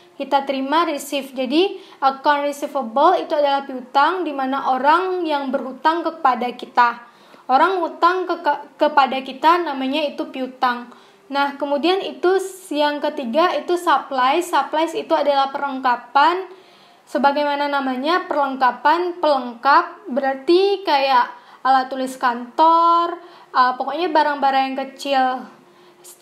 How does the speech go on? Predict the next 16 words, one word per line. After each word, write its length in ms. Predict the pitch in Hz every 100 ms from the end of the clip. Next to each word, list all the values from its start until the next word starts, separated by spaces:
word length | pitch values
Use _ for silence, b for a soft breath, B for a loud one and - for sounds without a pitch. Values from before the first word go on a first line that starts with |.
| -
isi 320 | 269 - 285
staples, 1120 | 269 269 254 - 311 339 359 359 359 - - B B B
kemudian 560 | 269 262 233 277 269
lakban, 880 | 269 269 269 254 339 349 370 349 262
dan 160 | 277 277
sebagainya. 800 | 277 262 247 262 254 247 240 - B B B B
Kemudian 400 | 277 294 381 392
equipment, 880 | 330 320 - 311 311 320 330 320 269
equipment 480 | 262 285 277 311 349
itu 240 | 320 302
adalah 400 | 285 269 269 262
peralatan, 960 | - 285 262 254 240 - 311 330 349 370 - B B B
peralatan 560 | 269 262 262 262 330 330
contohnya 560 | 302 269 277 285 320
meja, 720 | 302 285 254 269 320 349 370 370
kursi, 960 | 285 262 277 - - 349 359 359 370